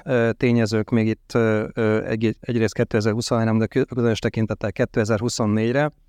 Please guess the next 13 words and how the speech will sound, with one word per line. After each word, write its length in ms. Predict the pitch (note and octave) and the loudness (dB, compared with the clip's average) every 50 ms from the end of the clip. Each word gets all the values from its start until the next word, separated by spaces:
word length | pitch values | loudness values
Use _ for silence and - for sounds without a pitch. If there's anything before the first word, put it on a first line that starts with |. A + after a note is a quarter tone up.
| _ - _ _ _ - - | _ -20 _ _ _ -20 -14
hogy 160 | - - A2 A#2 | -8 -6 -2 2
jön 260 | B2+ C3 B2+ B2 B2+ | 4 4 4 4 2
egy 200 | C3 A#2 A2+ A2 | 2 0 0 0
jövedéki 460 | A#2 A2+ A#2 G#2 A2+ G#2+ - - A#2+ | 2 2 2 2 2 0 0 2 2
adó 360 | A2+ A2+ A2 A2 G#2+ G#2 - - _ _ | 2 2 2 0 0 -2 -4 -8 _ _
áremelés, 720 | - - A#2 A2+ A2+ A2 A2+ A2 G#2+ G#2+ G#2 - - - - - | -4 0 0 2 4 4 2 2 2 0 0 -2 -4 -8 -10 -8
ugye 300 | F#3 B2+ A2+ A2 A2+ A2 | -4 -2 0 0 2 2
a, 300 | G#2+ G#2+ G#2+ G#2 A2+ - _ _ - - | 2 2 2 0 -2 -4 _ _ -14 -8
a, 80 | D#3+ A#2 A2+ A2 G#2+ G#2+ G#2 G#2 G#2 - | -6 -4 -2 -2 0 -2 -2 -4 -4 -4
a 40 | A2+ | -4
benzinüzemanyagok 760 | G#2+ A2+ B2 B2+ B2 A#2+ A#2+ A#2+ C3 C3 C3+ C3 C3+ C3+ - | -2 0 0 0 2 0 0 2 2 2 2 2 2 0 0
tekintetében 680 | - C#3 - D3 C3+ B2+ - B2+ - C3 B2 A2+ A2+ A2+ | -2 -4 -2 0 -2 0 0 0 0 0 0 0 2 2
negyvenegy, 640 | A#2+ B2 A2+ A2+ A2+ A2 A2+ A2 G#2+ G#2+ - - | 2 2 2 2 0 0 0 0 -2 -6 -10 -16